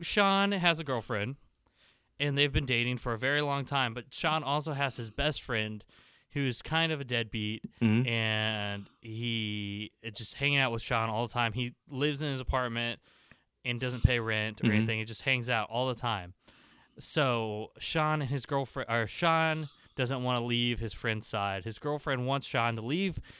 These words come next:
Speaker 1: him, uh, for a little bit, just so they can be together alone, kind of thing.
Speaker 2: Which is reasonable.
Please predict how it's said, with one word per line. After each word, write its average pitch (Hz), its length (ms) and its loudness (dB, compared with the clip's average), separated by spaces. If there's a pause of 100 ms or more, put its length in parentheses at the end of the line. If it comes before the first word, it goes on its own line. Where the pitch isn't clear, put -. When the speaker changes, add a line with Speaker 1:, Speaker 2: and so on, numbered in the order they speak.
(200)
Speaker 1:
him, 127 500 4
uh, 135 160 -2
for - 160 -2
a 196 60 2
little 190 260 4
bit, 110 340 0
just - 220 -6
so 165 140 0
they 160 100 2
can 156 140 -4
be 139 120 0
together 127 420 -4
alone, 113 400 -4
kind 104 240 -4
of 92 60 -12
thing. 98 220 -6
Speaker 2:
Which 185 180 6
is 156 100 6
reasonable. 117 580 4